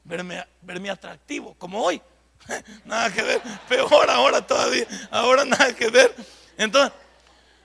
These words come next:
era, era bien difícil para mí. ¿Sabe que mi primera novia? Dice, "¿No está la señora aquí, va?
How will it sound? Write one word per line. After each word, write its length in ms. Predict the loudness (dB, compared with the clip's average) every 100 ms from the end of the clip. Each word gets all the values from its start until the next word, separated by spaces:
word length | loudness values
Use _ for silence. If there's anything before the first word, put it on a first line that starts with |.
| _ _ _ _
era, 240 | -10 -10
era 200 | -6 -4 -4
bien 160 | -4
difícil 280 | -6 -6 -6
para 140 | -4
mí. 140 | -6 -8
¿Sabe 400 | -10 -2 0 0
que 100 | -2
mi 120 | -6
primera 340 | -6 -6 -4 -2
novia? 420 | -4 -6 -10 -16 _ _ _ _ _
Dice, 300 | -16 -16 _
"¿No 120 | -20
está 140 | -8 -6
la 100 | -6
señora 240 | -8 -12
aquí, 140 | -10 -10
va? 200 | -10